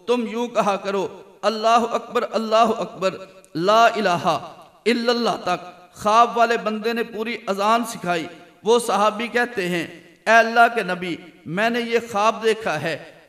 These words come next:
अल्लाह के नबी अलैहिस्सलाम ने फरमाया, "रब ने ये फरिश्ता भेजा था जो तुम्हें तुम्हारी अजान सिखाने के लिए आया था।" इतनी देर में हजरत अबू बकर सिद्दीक हाजिर खिदमत हुए।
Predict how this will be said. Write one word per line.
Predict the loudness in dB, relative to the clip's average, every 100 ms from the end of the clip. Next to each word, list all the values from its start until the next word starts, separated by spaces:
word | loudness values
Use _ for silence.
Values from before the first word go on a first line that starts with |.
| -2
अल्लाह | 0 4 4
के | 2
नबी | -6 -6 -6
अलैहिस्सलाम | -8 -8 -8 -6 -6 -6
ने | -10 -12 -20 _ -10
फरमाया, | -4 0 2 0 -2 -12 -20 -14
"रब | -4 -4 -4
ने | -10
ये | -6 -8
फरिश्ता | -8 -14 -10 -6 -4
भेजा | -4 -6 -8
था | -10 -14 -14 -20 _ _
जो | -2 -2
तुम्हें | -2 -6 -6 -6
तुम्हारी | -6 -4 -2 -4
अजान | -6 -6 -2 0 -2 -4
सिखाने | -12 -6 -4 -4 -6
के | -6 -6
लिए | -6 -8 0
आया | 0 0 -4
था।" | -4 -6 -6 -12 -20 _ -10
इतनी | -10 -8 -12
देर | -8 -4 -4 -6
में | -10 -14 -18 _ _ -10
हजरत | -6 -6 -8 -10
अबू | -10 -10 -12
बकर | -12
सिद्दीक | -14 -18 -16 -16 -12
हाजिर | -8 -8 -8 -10
खिदमत | -10 -14 -14 -16 -16
हुए। | -16